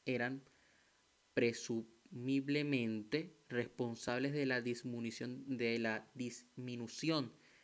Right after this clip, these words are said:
del tamaño y la función testicular. Muy importante que tengamos una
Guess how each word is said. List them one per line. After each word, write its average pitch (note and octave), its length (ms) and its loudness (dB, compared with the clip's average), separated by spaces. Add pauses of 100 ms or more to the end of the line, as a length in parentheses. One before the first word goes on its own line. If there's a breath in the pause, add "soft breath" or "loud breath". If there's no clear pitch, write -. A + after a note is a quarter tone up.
(140 loud breath)
del B2+ 360 2
tamaño D3 580 2 (720 soft breath)
y C#3+ 140 8
la C3 200 6
función C3+ 760 -2
testicular. C#3+ 840 -2 (1080 soft breath)
Muy C3 80 -2
importante D3 800 2
que - 380 2
tengamos B2+ 580 -2
una A2 200 -6